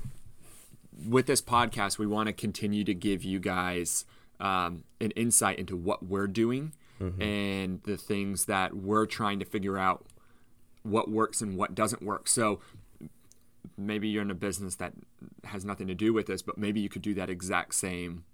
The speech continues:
Speaker 1: thought process in your demographic. Who knows?
Speaker 2: Mm-hmm.
Speaker 1: Uh, but we just wanna tell you or show you what's working, what's not working.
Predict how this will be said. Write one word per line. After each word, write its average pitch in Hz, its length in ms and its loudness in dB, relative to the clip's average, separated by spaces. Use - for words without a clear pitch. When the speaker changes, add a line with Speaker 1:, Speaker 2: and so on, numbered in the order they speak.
Speaker 1:
thought - 360 2
process 87 600 0
in 95 220 -2
your 92 320 0
demographic. 87 640 -4
Who 110 140 0
knows? - 480 -4
Speaker 2:
Mm-hmm. 87 220 -4
Speaker 1:
Uh, 98 240 2
but 87 160 -4
we 117 80 4
just 120 160 -2
wanna 110 240 2
tell 110 240 0
you 101 320 0
or 101 160 -2
show 131 180 2
you 117 200 2
what's 95 200 -2
working, 101 280 -2
what's 92 200 -6
not 110 240 0
working. 92 460 -4